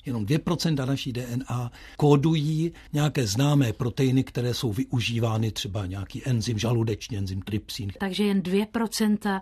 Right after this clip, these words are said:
Speaker 2: naší dědičné výbavy něco dělají?
Speaker 1: Jenom dvě procenta jsou využívána. Kódují vznik těch důležitých proteinů, zejména těchto funkčních molekul, které potom jsou vlastně základem toho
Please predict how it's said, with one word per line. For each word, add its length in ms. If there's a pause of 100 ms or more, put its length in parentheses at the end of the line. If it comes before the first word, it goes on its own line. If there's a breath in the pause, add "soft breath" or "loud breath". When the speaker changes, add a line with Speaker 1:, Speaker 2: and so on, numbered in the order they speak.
Speaker 2:
naší 280
dědičné 560
výbavy 500 (100)
něco 440
dělají? 840 (140)
Speaker 1:
Jenom 320
dvě 120
procenta 400
jsou 180
využívána. 1000 (140)
Kódují 640
vznik 580
těch 180
důležitých 800 (100)
proteinů, 840 (140)
zejména 460
těchto 460 (140)
funkčních 600
molekul, 400
které 260
potom 420 (180)
jsou 300
vlastně 320
základem 460
toho 240